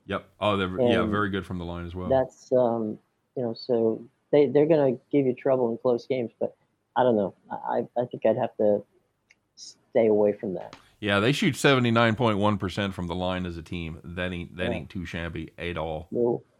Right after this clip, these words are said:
Speaker 1: So, uh, what else we got people asking about? Um,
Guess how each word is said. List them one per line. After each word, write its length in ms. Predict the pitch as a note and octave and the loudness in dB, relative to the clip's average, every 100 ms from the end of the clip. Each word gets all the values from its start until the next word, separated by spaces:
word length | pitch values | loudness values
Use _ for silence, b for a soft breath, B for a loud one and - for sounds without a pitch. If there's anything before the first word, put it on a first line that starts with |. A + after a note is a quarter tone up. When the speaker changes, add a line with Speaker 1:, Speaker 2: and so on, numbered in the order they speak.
| _ _ _ | _ _ _
Speaker 1:
So, 420 | - - F2+ E2+ E2+ - G2+ | -8 -2 -2 -2 -8 -14 -8
uh, 580 | A#2+ A#2 A2+ A2 A2 | -2 0 0 2 2
what 120 | A#2+ F3+ | 0 0
else 140 | C3+ | 0
we 80 | G#2 | -2
got 160 | D2 - | -6 -6
people 260 | - - | -8 -8
asking 300 | C#2+ F#2+ - | -8 -8 -10
about? 200 | - - - - _ | -10 -12 -16 -20 _
Um, 540 | B1+ A1+ G1+ - F#2 | -18 -16 -16 -16 -18